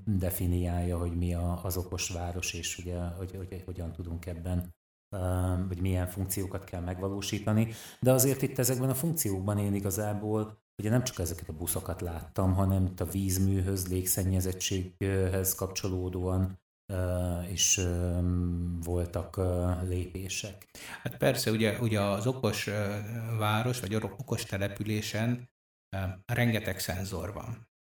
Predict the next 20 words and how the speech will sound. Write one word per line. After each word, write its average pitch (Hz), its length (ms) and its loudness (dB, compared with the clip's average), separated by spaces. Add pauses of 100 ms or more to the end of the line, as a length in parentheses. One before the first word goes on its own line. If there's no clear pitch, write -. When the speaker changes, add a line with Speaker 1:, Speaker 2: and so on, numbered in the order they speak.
(800)
Speaker 2:
A 92 240 -2 (180)
szenzor, 139 880 2 (160)
azok - 560 -4
szemek, 120 440 4
fülek, 110 540 0 (120)
orrok, 101 640 -2 (360)
ugye, 107 220 0
amik 104 520 0
Speaker 1:
Mhm. 95 100 4 (100)
Speaker 2:
a, 110 420 2 (200)
a, 110 80 4
a, 98 440 2
a - 220 -4
polgár 113 520 6
kiterjesztett 95 760 -4
szervei, 101 800 -2 (840)
és 104 220 2
hogyha, 95 520 -2 (320)
ha 101 120 2
ezeket 107 440 2